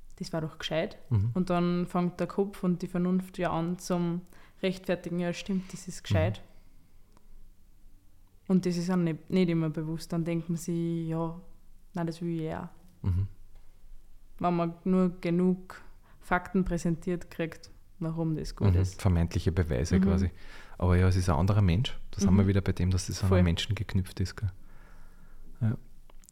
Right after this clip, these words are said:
Speaker 1: Und ich find zwar schon, dass bei Entschlüsse oder es voll spannend ist, wenn man sich die Meinungen von anderen anhört,
Speaker 2: Mhm.
Speaker 1: aber trotzdem nach seinem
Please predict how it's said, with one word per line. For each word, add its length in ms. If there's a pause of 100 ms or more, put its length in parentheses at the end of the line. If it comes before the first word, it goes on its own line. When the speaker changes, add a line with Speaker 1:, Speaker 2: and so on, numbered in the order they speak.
(180)
Speaker 1:
Und 220
ich 140
find 200
zwar 140
schon, 200
dass 320
bei 140
Entschlüsse 600
oder 140
es 140
voll 180
spannend 400
ist, 120
wenn 160
man 100
sich 140
die 80
Meinungen 440
von 180
anderen 380
anhört, 540 (180)
Speaker 2:
Mhm. 260 (880)
Speaker 1:
aber 180
trotzdem 320
nach 200
seinem 420